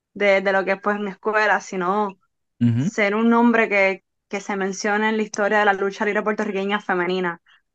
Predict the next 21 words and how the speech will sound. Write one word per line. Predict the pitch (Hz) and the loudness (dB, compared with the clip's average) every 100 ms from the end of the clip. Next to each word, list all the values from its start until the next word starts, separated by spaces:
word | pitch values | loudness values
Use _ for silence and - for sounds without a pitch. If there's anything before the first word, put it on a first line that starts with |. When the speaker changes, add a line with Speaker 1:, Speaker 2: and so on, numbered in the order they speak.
| _ _ _ _ _ _ _ _ _ _ | _ _ _ _ _ _ _ _ _ _
Speaker 1:
Y | 214 202 | -4 0
porque | 202 202 | 0 0
empecé | 202 196 - | -2 -4 0
de | 214 240 | 0 6
abajo | 277 285 277 262 220 | 8 8 8 6 2
y | 208 | 2
porque | 208 190 196 196 | 2 0 0 0
tuve | 208 240 262 | 2 2 4
que | 277 | 4
correr | 240 240 247 | 4 2 0
todas | 214 220 | 4 4
las | 269 240 190 | 4 2 6
bases | 226 233 - 202 | 6 4 -2 -2
antes | 190 202 214 247 | 0 0 0 0
de | 240 | 2
terminar | 240 226 226 220 | 2 2 4 6
a | 220 214 | 6 4
la | |
que | 226 | 0
siempre | - 220 214 226 | -4 -4 -2 -2
quise, | 240 254 - 160 | 0 0 -2 -12